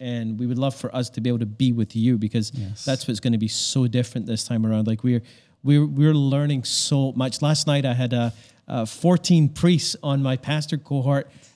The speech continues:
Speaker 1: and I was just rejoicing at what I was hearing, like, some of the things these guys are doing and what's happening in their parish is absolutely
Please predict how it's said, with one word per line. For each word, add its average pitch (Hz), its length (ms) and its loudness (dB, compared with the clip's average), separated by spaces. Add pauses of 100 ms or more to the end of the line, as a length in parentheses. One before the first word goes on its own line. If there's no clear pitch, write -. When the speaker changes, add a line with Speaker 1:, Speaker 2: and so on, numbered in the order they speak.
Speaker 1:
and 151 120 0
I 180 60 4
was 208 160 4
just 185 240 2
rejoicing 139 800 2
at 123 100 -2 (120)
what 190 180 -6
I 247 40 0
was 240 240 -4
hearing, 339 460 -4
like, 302 160 -4
some - 240 -8
of 330 60 -10
the 320 80 -2
things 214 300 0
these 220 200 -2
guys 180 320 -6
are 170 60 0
doing 208 420 -2
and 135 140 -2 (220)
what's - 180 -6
happening 196 400 0
in 190 40 2
their 175 120 0
parish 156 420 0
is 151 100 -2 (160)
absolutely 160 960 -4